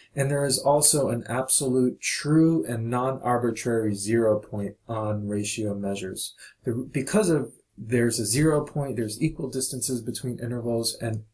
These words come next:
observation can be rank ordered, the researcher can pretty much perform every type of mathematical operation that they want to. So they can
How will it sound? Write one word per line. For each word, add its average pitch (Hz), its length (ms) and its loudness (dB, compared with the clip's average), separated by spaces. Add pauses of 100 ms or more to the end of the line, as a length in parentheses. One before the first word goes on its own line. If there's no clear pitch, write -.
observation 131 580 0
can 123 140 -4
be 110 100 -2
rank 127 300 0
ordered, 135 360 0 (400)
the 139 80 0
researcher 160 440 6
can 127 240 -2
pretty 151 180 0
much 147 380 -2
perform 127 500 -2
every 135 280 0
type 120 300 -4
of 110 160 0
mathematical 110 720 -2
operation 104 540 -4
that 101 120 -10
they 104 100 -4
want 117 300 -4
to. 104 180 -8
So - 120 -2
they 113 200 -2
can 107 260 -6